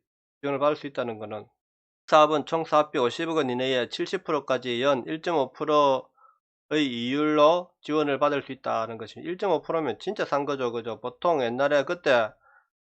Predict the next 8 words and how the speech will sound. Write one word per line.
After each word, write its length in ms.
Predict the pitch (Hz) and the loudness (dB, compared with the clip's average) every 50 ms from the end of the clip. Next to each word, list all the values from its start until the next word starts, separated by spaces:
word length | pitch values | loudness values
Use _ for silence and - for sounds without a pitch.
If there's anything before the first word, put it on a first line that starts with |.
| _ _ | _ _
어, 240 | - 113 113 113 113 | -6 -6 -4 -4 -4
삼점사 840 | - - 131 131 131 - 180 180 175 175 175 165 - - 139 139 - | -4 -4 -6 -4 0 2 2 4 4 2 0 -2 -2 -2 -2 -2 -2
프로, 300 | - - 160 156 143 123 | -4 0 2 4 4 4
삼점사 640 | - 135 127 135 - - 160 147 135 - 147 139 - | 2 -2 -4 -4 -4 -6 -8 -6 -4 -2 -4 -4 -2
프로 260 | - 180 185 175 156 | -2 0 2 2 2
이래 180 | 151 156 156 | 2 2 0
됐을 400 | 151 165 156 151 147 - - 127 | 2 0 0 0 -2 -4 -10 -12
때 360 | 120 - 131 127 117 110 101 | -8 -4 -2 0 0 0 -2